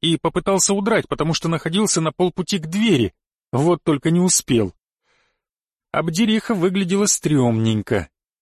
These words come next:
будто из очень бюджетных ужастиков. Её верхние и передние зубы выпирали настолько, что возникали невольные ассоциации с зайцем или неумелым пластическим хирургом, уменьшившим ради сомнительной сексуальности верхнюю губу.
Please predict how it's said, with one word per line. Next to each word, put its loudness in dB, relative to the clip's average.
будто -2
из 0
очень 0
бюджетных -2
ужастиков. -2
Её 0
верхние 0
и -4
передние -2
зубы 0
выпирали 0
настолько, -2
что 0
возникали 0
невольные 2
ассоциации 0
с 0
зайцем 0
или 0
неумелым 0
пластическим 0
хирургом, 0
уменьшившим 0
ради 0
сомнительной -2
сексуальности -2
верхнюю -2
губу. -2